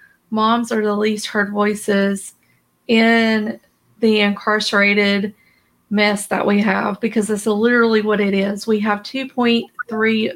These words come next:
million of our sons and daughters currently incarcerated. And I thoroughly believe that over seventy-five percent of that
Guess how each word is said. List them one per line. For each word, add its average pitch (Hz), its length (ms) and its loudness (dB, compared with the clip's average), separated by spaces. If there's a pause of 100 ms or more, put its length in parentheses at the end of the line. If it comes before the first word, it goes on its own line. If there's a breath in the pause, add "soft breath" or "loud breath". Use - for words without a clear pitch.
million 208 800 0 (100)
of 208 140 0
our 208 120 2
sons 214 320 -4
and 214 120 0
daughters 202 360 0
currently 208 500 -2
incarcerated. 208 960 -4 (1300 loud breath)
And 220 220 2
I 208 120 0
thoroughly 262 500 4
believe 202 760 2 (400 soft breath)
that 208 600 0 (160)
over 220 240 2
seventy-five 226 760 0
percent 208 480 0
of 208 220 0
that 202 600 -4